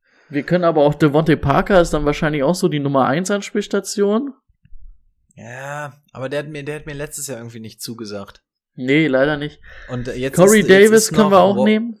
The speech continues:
Speaker 2: Waddle. Ich weiß übrigens nicht hundertprozentig, wie er ausgesprochen wird. Vom Namen her würde ich sagen Waddle, habe ich auch immer gehört, aber zwischendurch habe ich jetzt auch Waddle gehört. Also
Speaker 1: Ich hab
Speaker 2: ich
Speaker 1: ganz oft Waddle gehört.
Speaker 2: Waddle und Waddle, man hört irgendwie beides. Ich, ähm, liebe N F L, bitte bis nächste Woche mal melden, damit wir Bescheid wissen, was wir jetzt machen.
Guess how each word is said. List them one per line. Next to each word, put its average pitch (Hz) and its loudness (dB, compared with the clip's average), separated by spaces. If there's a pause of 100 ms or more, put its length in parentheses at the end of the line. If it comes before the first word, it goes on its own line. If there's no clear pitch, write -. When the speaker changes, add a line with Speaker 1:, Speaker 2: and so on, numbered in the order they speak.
(100)
Speaker 2:
Waddle. 139 -8
Ich 139 -6
weiß 156 0
übrigens 190 -10
nicht 180 -12
hundertprozentig, 165 -12
wie 156 -8
er 156 -6
ausgesprochen 143 -12
wird. 98 -12
Vom 113 -10
Namen 139 -8
her 165 -8
würde 151 -16
ich 147 -14
sagen 135 -10
Waddle, 160 -6 (280)
habe 127 -6
ich 120 -10
auch 123 -8
immer 135 -8
gehört, 120 -8
aber 123 -8
zwischendurch 123 -12
habe 156 -8
ich 151 -18
jetzt 147 -12
auch 139 -8
Waddle 120 -6
gehört. 95 -14 (280)
Also 113 -16
Speaker 1:
Ich 110 -4
hab 135 2
Speaker 2:
ich - -12
Speaker 1:
ganz 151 2
oft 143 0
Waddle 139 0
gehört. 120 -2
Speaker 2:
Waddle 135 -6
und 143 -12
Waddle, 139 -4
man 135 -10
hört 147 -10
irgendwie 143 -12
beides. 120 -10
Ich, - -16
ähm, 113 -8
liebe 131 -6
N 107 -6
F 120 -10
L, 123 -8
bitte 131 -12
bis 123 -14
nächste 127 -12
Woche 127 -12
mal 117 -6
melden, 123 -8
damit 113 -12
wir 117 -10
Bescheid 117 -14
wissen, 107 -14
was 113 -16
wir - -12
jetzt - -16
machen. 110 -16